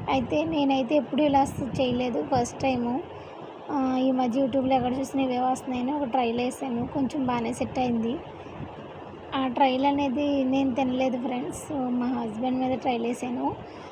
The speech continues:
ఆ, ఒక సిక్స్, ఫైవ్ అలా చేశాను అంతే. <laughs> బాగానే వచ్చాయి, తిన్నాం. ఇంకా అలా, మ్,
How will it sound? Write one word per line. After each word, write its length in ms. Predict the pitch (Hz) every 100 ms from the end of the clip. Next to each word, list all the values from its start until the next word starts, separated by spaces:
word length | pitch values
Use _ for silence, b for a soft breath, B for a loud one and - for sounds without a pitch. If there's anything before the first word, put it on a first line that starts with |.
| - 277
ఆ, 280 | 247 247
ఒక 160 | 240 254
సిక్స్, 460 | 269 269 - - 269
ఫైవ్ 320 | 285 262 262
అలా 180 | 262 262
చేశాను 460 | 262 240 262 262
అంతే. 460 | 247 233 240 233 370 - - - - - - - - - - - -
<laughs> 360 | 277 294 269 262 - B B B - 254
బాగానే 400 | 262 247 247 269
వచ్చాయి, 460 | 233 - 220 - - - - - - - - - - - - - - - - - -
తిన్నాం. 400 | 277 247 247 247 - -
ఇంకా 280 | 294 269 262
అలా, 240 | 254 262 262 240 -
మ్, 300 | 269 254 247